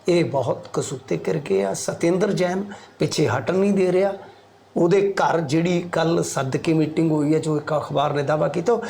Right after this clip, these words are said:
ਸਪਸ਼ਟ ਕਰਦਾ ਆਪਣੇ ਆਪ ਦੇ ਵਿੱਚ ਸਾਰਾ ਘਟਨਾਕ੍ਰਮ ਕਿ ਅਸਲ ਦੇ ਵਿੱਚ ਇਸ ਗੇਮ ਦੇ ਪਿੱਛੇ ਕੌਣ ਆ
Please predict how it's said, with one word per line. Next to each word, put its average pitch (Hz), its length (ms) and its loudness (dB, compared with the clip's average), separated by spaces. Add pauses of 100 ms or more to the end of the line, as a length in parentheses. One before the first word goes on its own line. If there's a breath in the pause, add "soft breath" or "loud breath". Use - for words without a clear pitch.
(140 loud breath)
ਸਪਸ਼ਟ 254 520 0
ਕਰਦਾ 240 320 2
ਆਪਣੇ 196 260 0
ਆਪ 190 200 0
ਦੇ 202 80 0
ਵਿੱਚ 175 200 0
ਸਾਰਾ 170 400 2
ਘਟਨਾਕ੍ਰਮ 151 640 -2 (320 loud breath)
ਕਿ 208 260 2
ਅਸਲ 180 260 0
ਦੇ 175 100 2
ਵਿੱਚ 165 360 0 (200 loud breath)
ਇਸ 170 180 0
ਗੇਮ 156 220 4
ਦੇ 147 100 0
ਪਿੱਛੇ 139 300 -4
ਕੌਣ 120 300 0
ਆ 110 160 -8